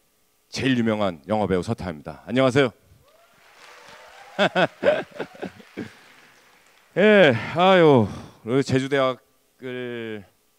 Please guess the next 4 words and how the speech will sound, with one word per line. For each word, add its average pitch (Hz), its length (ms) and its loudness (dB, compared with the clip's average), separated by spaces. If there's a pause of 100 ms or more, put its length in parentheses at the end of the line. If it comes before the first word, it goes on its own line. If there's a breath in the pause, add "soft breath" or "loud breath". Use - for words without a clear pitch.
(380)
한 120 440 -14 (1000)
이십 127 260 -10
년 131 160 -4
만에 113 360 -8